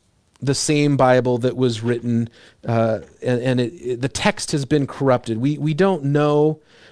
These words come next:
uh, for sure exactly what should or shouldn't be in the Bible, but generally speaking, we, we think there's some good things in it, but we think that the text has been corrupted.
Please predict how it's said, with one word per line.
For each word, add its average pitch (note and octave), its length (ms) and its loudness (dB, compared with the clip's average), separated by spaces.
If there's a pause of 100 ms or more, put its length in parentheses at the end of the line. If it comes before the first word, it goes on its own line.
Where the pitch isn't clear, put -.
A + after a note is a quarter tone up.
(120)
uh, B2 180 2
for B2+ 220 -4
sure D#3+ 600 2 (220)
exactly D3 480 0
what C#3 280 0
should D3+ 420 2
or C3+ 80 0
shouldn't C#3 380 -2
be C3+ 120 2
in B2+ 120 2
the A#2+ 80 0
Bible, A2 560 2 (340)
but C#3 240 2 (1300)
generally G3 460 4
speaking, C#3+ 680 -2
we, D3 280 -2
we D3 160 2
think F#3+ 220 0
there's F3+ 160 2
some C3+ 160 0
good F3+ 180 4
things F#3+ 320 0
in F3+ 80 2
it, E3 100 2
but D3+ 100 0
we D3+ 120 2
think E3 220 -2
that C#3+ 140 -6
the D3 40 -4
text - 320 -2
has A#2 120 -4
been A#2 160 -2
corrupted. - 440 -6